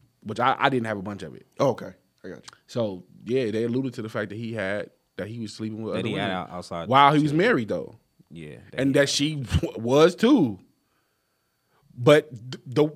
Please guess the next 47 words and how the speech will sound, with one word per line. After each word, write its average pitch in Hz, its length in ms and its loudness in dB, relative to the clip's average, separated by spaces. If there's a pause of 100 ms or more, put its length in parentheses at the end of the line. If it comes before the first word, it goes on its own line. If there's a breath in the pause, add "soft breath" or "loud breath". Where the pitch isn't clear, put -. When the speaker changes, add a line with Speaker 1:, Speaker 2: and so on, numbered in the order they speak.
(140)
Speaker 1:
I, 147 140 4
and 135 120 0
I 147 60 4
don't, 135 140 -2
I 117 40 -2
don't 127 120 0
know 123 60 0
how 120 120 0
true 143 200 -2
it 135 80 -2
is. 131 160 -2
I 104 80 -4
didn't, 104 160 -4
I 73 80 -10
haven't 101 260 -4
researched 101 360 -8
it 73 180 -14
at 95 120 -8
all. 90 240 -6 (280 soft breath)
But, 101 380 -8
like, 95 260 -10
according 113 440 -4
to 117 120 -4
what 107 120 -2
I 120 160 2
saw 120 240 0
in 113 80 -2
the 113 40 -4
movie, 120 420 -2 (320 soft breath)
like, 95 160 -10
this 135 160 -8
is 110 120 -10
a 101 80 -6
practice 127 520 -4
of 104 520 -8
being 113 220 -4
a - 20 -6
Rastafari, 113 520 -8
'cause 117 120 -6
Rastafarian 135 460 -2
Speaker 2:
Yeah. 127 80 -4
Speaker 1:
is 113 120 -8
like 104 120 -6
a, 98 120 -4 (240)
Speaker 2:
Mm-hmm. 92 220 -16
Speaker 1:
it's - 180 -18
not, 113 240 -2